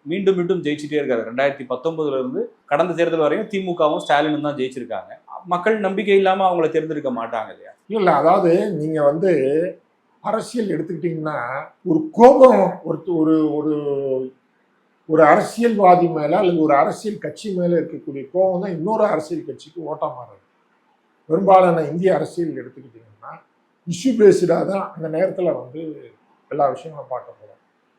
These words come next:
Speaker 2: ரெண்டாயிரத்தி பத்தொன்பது, அதாவது ஜெயலலிதா மரணத்துக்கு பிற்பாடு ரெண்டாயிரத்தி பதினாறு தொடங்கி பத்தொன்பது வரைக்குமான இந்த மூன்று வருட காலகட்டத்துல அதிமுக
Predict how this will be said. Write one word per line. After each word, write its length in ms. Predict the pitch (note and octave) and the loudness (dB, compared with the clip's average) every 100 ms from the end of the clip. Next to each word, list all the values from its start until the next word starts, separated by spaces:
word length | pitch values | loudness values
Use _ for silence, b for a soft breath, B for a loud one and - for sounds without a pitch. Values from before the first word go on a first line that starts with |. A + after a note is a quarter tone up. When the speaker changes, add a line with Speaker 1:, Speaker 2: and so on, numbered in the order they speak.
| _ _ - | _ _ -10
Speaker 2:
ரெண்டாயிரத்தி 520 | D#3 G#3 A3 G#3 G3+ D#3 | 4 6 6 2 -8 -6
பத்தொன்பது, 540 | C#3+ G3 F3 E3+ B2+ | -4 -4 -2 -2 -4
அதாவது 360 | A#2 D3 D#3+ F3+ | 0 2 2 0
ஜெயலலிதா 500 | C#3+ D#3 F3 F3+ F3 C3 | -2 2 4 6 4 2
மரணத்துக்கு 460 | B2+ E3+ F3 - - | -4 -4 -6 -12 -16
பிற்பாடு 480 | C3 - C#3 A2+ A2 B2+ F3 _ _ | -12 -2 -2 -2 -8 -12 -14 _ _
ரெண்டாயிரத்தி 540 | C3 D#3+ F3+ F3 - E3 D3+ C#3 C3+ C3 B2+ B2+ | -4 2 2 2 0 2 2 0 -4 -6 -6 -8
பதினாறு 460 | B2+ C3+ F#3+ F3+ D#3+ | -6 -2 4 4 2
தொடங்கி 440 | D#3+ D#3 D#3 D#3 F3+ | -2 -2 -2 0 0
பத்தொன்பது 520 | - B2+ E3+ D3 C#3+ | -2 -12 -10 -6 -4
வரைக்குமான 500 | C3+ D#3+ D#3 E3 D3+ C#3+ B2 | -2 -4 -6 -10 -10 -12 -14
இந்த 140 | A#2+ A2+ C#3+ | -20 -16 -8
மூன்று 280 | F3 D#3+ | -6 -4
வருட 180 | C#3 A#2+ A#2+ | -6 -8 -8
காலகட்டத்துல 640 | C#3 D3 B2 A2 _ G2+ G#2 C3+ C#3+ _ _ _ _ _ _ | -10 -12 -16 -20 _ _ -18 -16 -18 _ _ _ _ _ _
அதிமுக 640 | C#3 F3 G3 - E3 D3+ | -6 -4 -4 -6 -10 -8